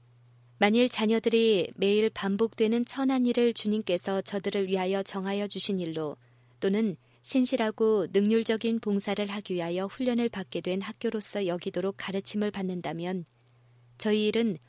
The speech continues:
얼마나 더 즐겁고 귀하게 보일 것인가. 모든 의무를 주께 하듯이 행하면 가장 천한 일에도 아름다움이 비칠 것이며 지상의 일꾼들을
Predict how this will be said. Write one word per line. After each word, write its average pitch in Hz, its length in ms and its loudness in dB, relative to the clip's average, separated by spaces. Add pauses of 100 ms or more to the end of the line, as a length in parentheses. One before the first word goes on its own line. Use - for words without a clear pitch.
(160)
얼마나 196 400 0
더 202 220 -2
즐겁고 202 920 -2
귀하게 214 440 0
보일 214 280 -2
것인가. 165 600 -4 (1080)
모든 233 320 8
의무를 233 640 8
주께 - 340 0
하듯이 226 400 2
행하면 180 640 -2 (160)
가장 196 400 -2
천한 233 400 0
일에도 175 520 0 (200)
아름다움이 196 680 0
비칠 220 380 -2
것이며 160 580 -2 (500)
지상의 226 520 2
일꾼들을 185 760 0